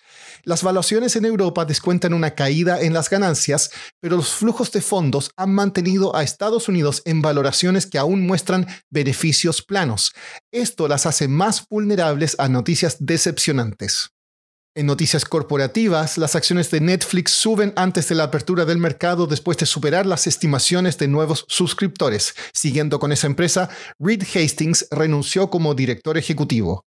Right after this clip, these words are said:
Elon Musk declara hoy en un juicio por sus tweets de dos mil dieciocho sobre la intención de retirar a Tesla de la bolsa,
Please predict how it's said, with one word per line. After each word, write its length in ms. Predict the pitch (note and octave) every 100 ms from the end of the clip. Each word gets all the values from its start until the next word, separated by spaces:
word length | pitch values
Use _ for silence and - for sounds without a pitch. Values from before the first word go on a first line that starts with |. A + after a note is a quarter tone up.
| _
Elon 320 | A3 B3 A3+
Musk 380 | E3+ C#3 - -
declara 440 | D3 C#3+ D#3+ D#3
hoy 240 | - F3+ F3
en 80 | D#3
un 60 | D3
juicio 420 | D3+ G3+ - D#3
por 140 | D3
sus 180 | - C#3+
tweets 260 | - F3+ -
de 120 | D#3
dos 180 | C#3 -
mil 140 | E3
dieciocho 400 | D3+ - F3 F3
sobre 280 | D#3 D#3 C#3+
la 80 | C#3
intención 440 | C3+ C3 - D#3+
de 80 | D3+
retirar 440 | C3+ A#2+ C#3 F#3 -
a 160 | D#3
Tesla 340 | D#3+ D3 C#3+ C3+
de 80 | C3+
la 80 |
bolsa, 520 | C#3+ E3 - - D3+